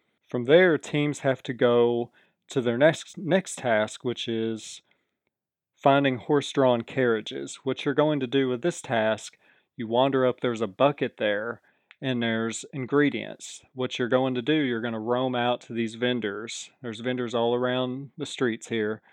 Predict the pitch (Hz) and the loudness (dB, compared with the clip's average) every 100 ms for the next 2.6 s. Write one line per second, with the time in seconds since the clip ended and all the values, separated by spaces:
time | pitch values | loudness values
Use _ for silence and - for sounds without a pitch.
0 | _ _ _ _ 139 123 120 113 110 110 | _ _ _ _ -4 -2 0 -2 -2 -6
1 | - _ _ _ 151 135 135 131 - 120 | -10 _ _ _ -4 -2 0 -2 -2 -8
2 | - 120 120 120 - - | -4 -2 -2 -4 -6 -12